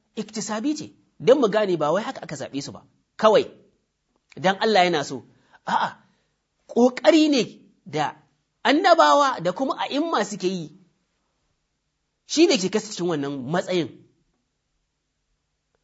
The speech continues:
Ba wai haka kawai Allah ya ga dama ya zaɓe su ba, ta yadda wani zai ce, "To, ni dami bai zaɓe ni ba,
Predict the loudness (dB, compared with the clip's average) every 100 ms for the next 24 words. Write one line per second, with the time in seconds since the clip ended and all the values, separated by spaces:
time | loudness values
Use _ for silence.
0 | _ _ 0 4 4 2 4 2 2 0
1 | 0 2 0 -2 -2 -4 -6 -8 -12 -18
2 | _ _ _ _ _ 0 4 4 4 -2
3 | -4 -2 -2 0 0 0 0 0 -2 -4
4 | -8